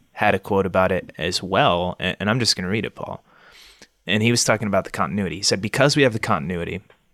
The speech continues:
these guys have all been together for years, for the most part.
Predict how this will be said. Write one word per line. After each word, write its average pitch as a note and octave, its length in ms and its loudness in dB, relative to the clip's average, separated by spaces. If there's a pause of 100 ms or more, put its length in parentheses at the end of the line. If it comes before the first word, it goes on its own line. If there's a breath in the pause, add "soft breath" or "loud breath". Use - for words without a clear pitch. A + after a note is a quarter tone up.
(160)
these C3 160 0
guys G#2+ 220 2
have F#2+ 100 -6
all F#2 140 2
been F2+ 140 -8
together E2+ 280 -4
for - 140 -14
years, F2 440 -6 (120)
for - 120 -10
the E2+ 60 -6
most F2 280 -8
part. - 280 -10